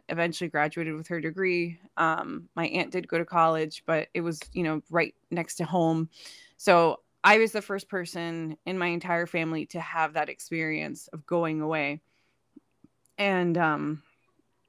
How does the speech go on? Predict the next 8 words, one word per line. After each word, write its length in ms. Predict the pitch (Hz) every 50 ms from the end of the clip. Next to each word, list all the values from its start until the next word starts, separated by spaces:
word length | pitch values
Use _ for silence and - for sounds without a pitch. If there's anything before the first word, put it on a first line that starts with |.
| _ _ _ - - 269
it 80 | 208
was 160 | 202 233 226
a, 80 | 254 - - -
it 60 | 220 214
was 160 | 214 214 220
a 80 | 196
really 520 | 180 170 175 180 185 185 180 180 180 175 160
big, 580 | - - 170 - 170 160 170 170 156 - 135